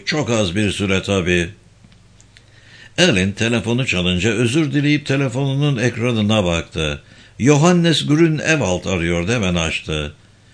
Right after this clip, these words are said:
"Ne oldu?" diye sordu hemen. "Durumu araştırdım. Savcı daha fazla sorgu yapmaksızın tutuklanma talep edecekmiş.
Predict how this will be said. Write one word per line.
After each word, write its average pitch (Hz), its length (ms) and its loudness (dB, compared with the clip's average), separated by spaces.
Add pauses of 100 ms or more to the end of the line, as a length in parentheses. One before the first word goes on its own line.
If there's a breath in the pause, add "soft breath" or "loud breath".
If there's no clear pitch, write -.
(140 soft breath)
"Ne 220 140 4
oldu?" 160 320 0
diye 143 180 2
sordu 135 340 -4
hemen. 143 220 -2 (500 soft breath)
"Durumu 107 300 2
araştırdım. 90 720 0 (280 loud breath)
Savcı 101 460 0
daha 107 240 0
fazla 104 340 0
sorgu 107 320 -2
yapmaksızın 104 800 0
tutuklanma 104 720 0
talep 101 300 2
edecekmiş. 90 760 -2